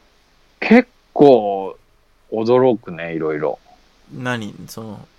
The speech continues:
Speaker 2: どういうシステムにとか？
Speaker 1: うん。あの、例えばブックオフ行った時は、
Speaker 2: うん。
Speaker 1: もうこう両手いっぱいにこうぶら下げるぐらいのね、書物を持ってったんですよ。
Speaker 2: うんうんうん。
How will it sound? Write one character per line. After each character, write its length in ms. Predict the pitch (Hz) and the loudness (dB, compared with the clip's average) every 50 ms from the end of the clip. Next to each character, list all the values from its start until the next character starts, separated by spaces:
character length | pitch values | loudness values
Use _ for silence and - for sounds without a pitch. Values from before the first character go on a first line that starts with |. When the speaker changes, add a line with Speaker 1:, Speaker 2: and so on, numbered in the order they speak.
| 120 110 | -20 -16
Speaker 2:
ど 140 | 117 110 | -14 -14
う 60 | 107 104 | -12 -14
い 40 | |
う 40 | 151 | -14
シ 180 | - - 143 135 | -12 -10 -10 -8
ス 80 | - | -8
テ 100 | - 135 | -8 -10
ム 100 | 107 101 | -10 -10
に 120 | 95 92 82 | -12 -16 -16
と 160 | - - - | -18 -16 -14
か？ 220 | - - - 143 - _ _ _ _ _ _ _ _ _ _ _ - - | -12 -12 -14 -14 -18 _ _ _ _ _ _ _ _ _ _ _ -4 0
Speaker 1:
う 80 | 113 | 2
ん。 480 | 113 113 110 110 104 101 95 90 82 - - - - - - - - | 2 4 4 4 2 2 0 -2 -4 -6 -12 -20 -20 -20 -10 -2 0
あ 140 | 120 117 | 2 4
の、 160 | 120 113 110 - _ _ _ - - _ _ _ _ _ _ _ _ _ _ _ _ _ _ _ _ _ _ _ _ _ _ _ _ _ _ _ _ _ _ _ - _ | 4 4 2 2 _ _ _ -20 -20 _ _ _ _ _ _ _ _ _ _ _ _ _ _ _ _ _ _ _ _ _ _ _ _ _ _ _ _ _ _ _ -14 _
例 140 | - 135 143 - - _ _ _ _ _ - 165 180 226 240 | -4 -4 -4 -4 -8 _ _ _ _ _ 2 2 4 6 6
え 40 | 208 | 4
ば 100 | 143 104 | 4 2
ブ 140 | 98 113 135 | 0 0 -2
ッ 60 | 131 | -2
ク 140 | - - 240 | 2 2 2
オ 60 | 240 | 2
フ 100 | 233 156 | 2 0
行 80 | 110 - | -2 -2
っ 40 | |
た 100 | - 107 | -4 -4
時 240 | 95 101 87 - 98 | -4 -6 -8 -6 -2
は、 220 | 101 104 98 90 90 | 0 2 2 0 0
Speaker 2:
う 40 | |
ん。 60 | 143 135 | -4 -6
Speaker 1:
も 80 | 123 | -6
う 40 | 104 | -2
こ 80 | 110 107 | -2 0
う 40 | 104 | 4
両 280 | 120 139 160 185 196 | 6 6 6 6 4
手 600 | - _ - 196 190 185 180 175 160 160 160 156 131 | 0 _ -2 0 0 0 -2 -2 -4 -4 -4 -4 -4
い 60 | 147 | -6
っ 40 | 143 - _ - | -6 -6 _ 0
ぱ 100 | 180 170 | 0 0
い 60 | 160 | 0
に 100 | 156 135 | -2 -4
こ 80 | - 139 | -4 -4
う 40 | 120 | -2
ぶ 140 | 117 127 | 0 2
ら 140 | 123 127 123 | 4 4 4
下 140 | - 147 135 | 4 2 4
げ 120 | 131 139 | 4 2
る 140 | 123 113 101 | 2 0 -2
ぐ 80 | 98 98 | -4 -2
ら 140 | 92 87 87 | -2 -2 -4
い 80 | 87 | -4
の 120 | 87 85 85 | -10 -14 -12
ね、 240 | 92 90 85 - - | -10 -8 -8 -10 -12
書 200 | - - - 151 | -6 2 2 4
物 280 | 139 127 113 - - 95 | 4 4 2 2 0 -4
を 20 | |
持 120 | 90 92 90 | -4 -6 -6
っ 20 | |
て 120 | - 127 | -4 -4
っ 40 | 113 | -4
た 120 | - 101 85 | -4 -4 -8
ん 40 | |
で 80 | 78 - | -10 -12
す 120 | - - | -14 -12
よ。 120 | 87 - _ - | -12 -12 _ -8
Speaker 2:
う 80 | 147 | -6
ん 20 | 143 | -4
う 40 | |
ん 20 | 139 | -4
う 40 | 120 | -4
ん。 560 | 110 127 131 123 107 113 117 117 107 90 - | -6 -6 -6 -6 -6 -8 -8 -10 -10 -10 -14